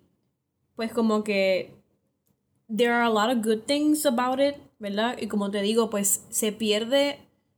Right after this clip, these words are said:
el, ¿verdad? El, ese toque humano, ese enfoque humano, de cierta manera, que es lo que nosotros estamos struggling to keep. Pero a la misma vez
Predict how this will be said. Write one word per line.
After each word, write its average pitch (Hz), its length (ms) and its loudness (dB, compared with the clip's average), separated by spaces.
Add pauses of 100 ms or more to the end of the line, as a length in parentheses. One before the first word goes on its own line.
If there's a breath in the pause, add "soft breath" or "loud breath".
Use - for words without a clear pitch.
(400)
el, 208 460 -2
¿verdad? 208 320 -2
El, 208 160 -2
ese 233 180 -2
toque 233 260 -6
humano, 214 320 -2
ese 214 140 -6
enfoque 214 340 -6
humano, 202 400 -6
de 202 120 -8
cierta 196 320 -12
manera, 196 500 -6
que 190 120 -10
es 196 40 -12
lo 202 160 -4
que 214 100 -6
nosotros 202 320 -6
estamos 208 440 -6
struggling 202 580 -6
to - 220 -10
keep. 240 440 -4 (460 soft breath)
Pero 226 120 -4
a 214 140 -4
la - 20 -8
misma 240 340 -4
vez 302 340 -4